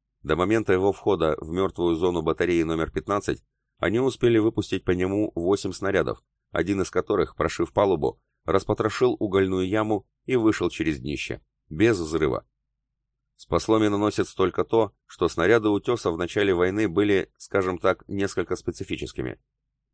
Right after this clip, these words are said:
ибо в случае взрыва десятидюймовой бомбы его разорвало бы пополам.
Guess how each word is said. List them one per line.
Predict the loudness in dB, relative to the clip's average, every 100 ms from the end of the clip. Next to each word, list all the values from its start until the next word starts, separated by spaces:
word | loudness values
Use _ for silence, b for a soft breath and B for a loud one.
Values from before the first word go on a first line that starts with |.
| _
ибо | 2 4
в | 4
случае | 0 -2 2 4 4
взрыва | 4 2 4 4
десятидюймовой | 2 -6 -6 -4 -2 0 2 4 4
бомбы | 4 2 2 -2 -4 _ _
его | 0 4
разорвало | 4 4 2 2 2 2
бы | 0
пополам. | 0 0 0 0